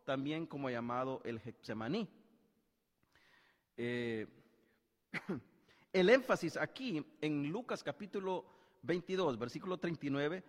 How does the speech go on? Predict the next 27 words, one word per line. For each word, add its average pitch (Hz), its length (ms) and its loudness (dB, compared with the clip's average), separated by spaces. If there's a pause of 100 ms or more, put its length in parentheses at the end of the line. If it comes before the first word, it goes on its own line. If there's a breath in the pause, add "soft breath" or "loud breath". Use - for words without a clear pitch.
(460 loud breath)
trata 208 400 2
con 175 120 0
los 156 120 0
discípulos 185 760 -6
con, 143 240 -2 (180)
eh, 131 220 -2
eh, 120 480 -4
con, 127 280 -4
con 143 240 -2
un 180 240 0 (160)
todo 156 600 2
y 214 120 2
no 196 200 6
hace 247 320 6
énfasis 262 540 2 (320 loud breath)
solamente 170 720 2
en 135 140 2
Pedro, 147 500 2
Santiago 113 720 -2
y 131 40 -6
Juan, 214 520 0
como 151 240 0
lo 143 120 4
hacen 151 300 2
los 151 140 -2
evangelios 143 500 -4
de 123 180 -4